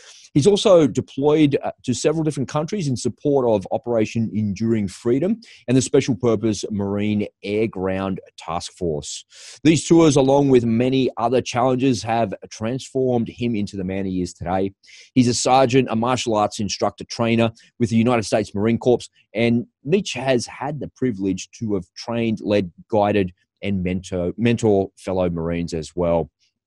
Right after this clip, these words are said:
Mitch is also the host of his own podcast, and I encourage you to check that out as well. The links are right here in the show notes. Uh, as you're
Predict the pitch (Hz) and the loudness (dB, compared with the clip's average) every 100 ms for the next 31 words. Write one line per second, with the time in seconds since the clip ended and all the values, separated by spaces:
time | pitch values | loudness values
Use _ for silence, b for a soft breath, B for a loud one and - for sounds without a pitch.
0 | _ _ _ 143 233 339 330 277 180 131 | _ _ _ 0 4 4 2 0 0 4
1 | 110 101 - 107 113 - 104 101 107 107 | 4 2 0 0 0 0 -2 0 0 2
2 | 107 95 b b - 120 - 135 240 294 | 0 -2 b b -2 0 2 0 0 -2
3 | 127 120 117 127 123 113 117 104 92 117 | -4 -4 -2 0 0 2 2 0 0 -4
4 | 104 107 101 98 95 87 90 104 143 101 | -2 0 0 0 0 -4 -4 -4 -4 -4
5 | 107 95 95 92 95 - 101 90 82 104 | -4 -4 -4 -2 -4 -4 -4 -4 -4 -4
6 | 98 92 90 - - _ 90 82 80 95 | -2 -4 -6 -12 -20 _ -12 -10 -8 -6
7 | 98 101 95 | -4 0 0